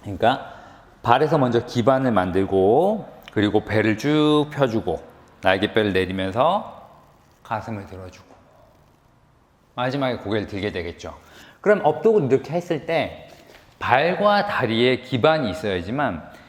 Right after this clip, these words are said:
이 힘으로 자세를 깊게 만들 수가 있어요. 그리고 자세에서 빠져나올 때는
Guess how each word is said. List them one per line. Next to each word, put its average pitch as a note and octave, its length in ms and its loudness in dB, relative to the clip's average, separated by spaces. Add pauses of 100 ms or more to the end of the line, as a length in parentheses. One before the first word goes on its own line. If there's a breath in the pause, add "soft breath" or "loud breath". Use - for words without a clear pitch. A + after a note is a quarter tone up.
(160 loud breath)
이 D3+ 160 2
힘으로 G3 840 2 (160)
자세를 C3 540 -2
깊게 C#3+ 300 -4
만들 G2 320 -2
수가 F#2 260 -8
있어요. D#2 420 -10 (720 loud breath)
그리고 F3 500 0 (200)
자세에서 C#3 480 0
빠져나올 F#3 520 0
때는 A#2+ 340 -2